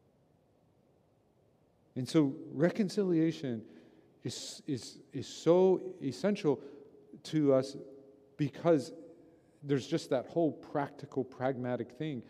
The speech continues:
It makes us better. It makes us stronger. But as Paul says in Second Corinthians chapter five, reconciliation is really at the heart of the gospel.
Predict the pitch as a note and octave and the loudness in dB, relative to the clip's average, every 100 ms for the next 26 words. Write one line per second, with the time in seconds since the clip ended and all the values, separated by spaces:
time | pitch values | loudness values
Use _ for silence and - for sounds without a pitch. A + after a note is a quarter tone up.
0 | - - C3+ C3+ C#3 - A#2+ A2+ C3+ C3+ | -18 -6 -4 -2 -2 -4 -6 0 2 4
1 | A2+ A2+ A#2 - - - A2+ A2 G2+ F#2 | 0 -2 -8 -10 -14 -10 -8 -6 -8 -12
2 | G2 _ _ _ _ _ _ _ _ _ | -18 _ _ _ _ _ _ _ _ _
3 | _ _ _ _ _ _ _ _ _ _ | _ _ _ _ _ _ _ _ _ _
4 | _ _ - D3 C#3+ - - G3 G#3 G#3 | _ _ -2 2 2 0 2 4 4 2
5 | E3 C#3+ - D#3 D3 - D3 C#3+ C3 A2+ | -2 -2 -2 -4 -4 -4 -6 -4 -6 -6
6 | - A#2+ - G#2 C#3 C#3+ C3 G#2+ - - | -10 -12 -10 -4 0 2 2 0 -8 -20
7 | - - _ _ _ _ - - D3 D#3 | -20 -20 _ _ _ _ -20 -4 2 4
8 | G3 D#3+ F#3 D#3 C3+ C#3+ - C3 - - | 2 2 4 6 4 4 0 -6 -6 -4
9 | C3+ A#2 C#3+ A#3 G3+ D3 C#3 C3+ - - | -4 0 2 4 6 4 2 -6 -8 -2
10 | F3 F3+ - E3 C3+ C#3 E3 F#3 - - | 0 0 -2 -4 -2 0 0 -2 -6 -8
11 | - | -8